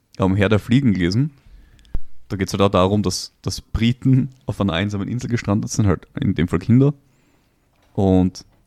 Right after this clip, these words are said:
das war ganz witzig, wie sie da, weil, ähm, Herr der Fliegen ist, ich glaube, in den fünfziger oder sechziger Jahren. Ähm, das ist ganz lustig, wie sie das da weiterentwickelt hat. Aber was gleich ist,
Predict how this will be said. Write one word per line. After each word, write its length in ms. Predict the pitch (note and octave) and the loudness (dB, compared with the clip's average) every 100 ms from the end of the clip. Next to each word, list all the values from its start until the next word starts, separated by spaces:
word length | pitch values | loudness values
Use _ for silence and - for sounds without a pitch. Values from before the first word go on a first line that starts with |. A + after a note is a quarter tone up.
| _ - | _ -10
das 320 | F#2+ - - | -8 -8 -10
war 160 | - F#2+ | -4 0
ganz 180 | G2 - | 0 -2
witzig, 240 | - F#2 | -6 -4
wie 100 | F2+ | -2
sie 140 | F#2 | -2
da, 240 | F2+ E2+ - | 0 -2 -2
weil, 160 | F#2+ F#2 _ - | -4 -6 _ -8
ähm, 420 | - - - - | -8 -8 -14 -12
Herr 140 | - G2 | -6 -6
der 80 | - | -6
Fliegen 240 | G2+ F#2+ | -6 -4
ist, 280 | F2+ - - _ _ _ _ _ _ _ _ - | -6 -8 -14 _ _ _ _ _ _ _ _ -16
ich 60 | |
glaube, 160 | - F2 | -10 -8
in 60 | F2+ | -6
den 60 | |
fünfziger 340 | G#2+ A2+ A#2 G#2+ | -6 -6 -4 -4
oder 80 | F#2 | -4
sechziger 380 | F#2+ - A#2 | -6 -4 -2
Jahren. 200 | A2+ B2+ C3 _ _ _ _ _ _ _ _ _ _ - | -2 -2 -6 _ _ _ _ _ _ _ _ _ _ -4
Ähm, 420 | F#2 F#2 F#2 F#2 _ _ _ _ - | 0 0 0 -4 _ _ _ _ -14
das 100 | - | -4
ist 20 | |
ganz 140 | G2+ | -2
lustig, 260 | G#2 - F#2+ | 0 -2 -2
wie 100 | F#2+ | -2
sie 80 | F#2+ | -2
das 160 | F2+ - | -2 -2
da 160 | F#2 - | -4 -4
weiterentwickelt 680 | - F2 F#2 F2 - - - | -4 -4 -2 -4 -6 -12 -8
hat. 220 | E2+ - _ _ _ _ _ | -10 -10 _ _ _ _ _
Aber 240 | - G2 E2+ | -2 0 0
was 280 | G2 - - | -2 -4 -10
gleich 380 | - - B2+ | -6 -4 -4
ist, 320 | - D#3 - | -2 -4 -4